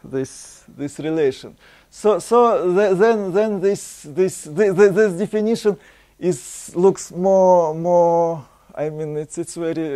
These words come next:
very, very easy to read. Uh, group is stable if, uh, the de-, s-, the, the, the defect is infinitesimal, imply that the distance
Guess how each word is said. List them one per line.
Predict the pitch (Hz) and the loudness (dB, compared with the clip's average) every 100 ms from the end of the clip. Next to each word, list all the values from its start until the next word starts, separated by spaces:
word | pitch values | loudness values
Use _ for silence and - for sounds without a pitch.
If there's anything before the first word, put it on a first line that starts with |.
| 113 | -6
very, | 151 156 160 | -4 -4 -4
very | 156 165 165 170 | -4 -4 -4 -4
easy | 160 | -4
to | 175 185 | -4 -4
read. | 208 226 - _ - _ _ _ | -4 -4 -8 _ -20 _ _ _
Uh, | - 147 147 143 143 | -8 -2 0 0 0
group | 139 175 180 | 0 0 0
is | 170 - | -2 -6
stable | - 233 233 190 214 - | 0 2 2 2 2 0
if, | 180 180 - - - | -4 -4 -6 -14 -12
uh, | - 160 160 156 120 110 _ _ _ _ _ _ - | -8 -4 -4 -4 -6 -10 _ _ _ _ _ _ -20
the | 127 131 160 165 151 | -14 -6 -2 -2 -2
de-, | 170 - | -4 -6
s-, | 139 - | -10 -18
the, | 135 135 151 | -20 -14 -14
the, | 143 165 | -10 -8
the | 156 175 | -4 -4
defect | 135 180 - 190 180 _ | -4 -8 -4 -4 -4 _
is | 170 160 160 - - - - - - _ _ _ _ _ | -12 -10 -10 -12 -20 -20 -20 -20 -20 _ _ _ _ _
infinitesimal, | 175 160 220 220 240 240 233 226 220 - _ _ - | -12 -6 -4 -2 0 0 2 2 0 -6 _ _ -4
imply | 185 180 190 214 220 214 | -2 -2 2 4 6 4
that | 180 175 - | 2 0 2
the | 170 | 0
distance | 151 208 214 - 185 180 - - | 2 -2 -2 -4 -4 -4 -10 -20